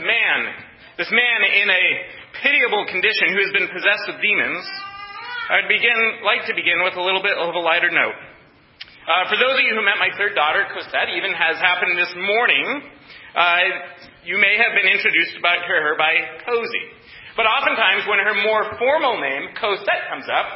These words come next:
uh, there is a common conversation that actually happened here with Mister Bill, which is, "Oh, that name!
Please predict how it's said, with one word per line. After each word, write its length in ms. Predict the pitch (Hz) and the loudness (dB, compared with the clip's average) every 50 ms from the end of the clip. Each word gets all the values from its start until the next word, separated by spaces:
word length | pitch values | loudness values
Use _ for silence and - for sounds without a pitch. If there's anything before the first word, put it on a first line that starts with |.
| - - - - - - | -14 -16 -20 -14 -6 -2
uh, 160 | - 196 202 | 0 2 2
there 160 | - 202 202 208 214 | 2 2 2 2 0
is 80 | 185 | 0
a 80 | - - | -2 0
common 320 | - 135 151 165 180 175 | 0 -2 0 -2 -2 -2
conversation 560 | 180 190 208 247 233 - 139 147 156 - 208 | 0 0 0 0 0 0 0 0 0 0 0
that 160 | 190 185 185 180 | 0 2 4 2
actually 320 | 185 190 185 - 247 226 | 2 2 0 0 2 2
happened 400 | 190 160 151 156 160 202 202 202 165 139 | 4 4 2 2 2 0 -2 -2 0 0
here 240 | 147 156 165 175 | 2 2 2 2
with 160 | 165 160 156 - | 0 -2 -4 -2
Mister 320 | 147 147 - - 202 196 | -6 -6 -2 -2 -2 0
Bill, 320 | 208 285 285 233 - 120 | 2 2 2 2 2 0
which 160 | 131 175 180 180 | 0 0 0 2
is, 240 | 185 180 185 202 196 - - - - - - - | 2 2 2 0 -2 -8 -16 -18 -20 -8 0 2
"Oh, 160 | 277 349 330 269 | 2 4 4 4
that 240 | 226 233 226 226 | 2 2 2 2
name! 360 | 233 285 302 262 208 160 123 | 2 2 2 2 2 0 0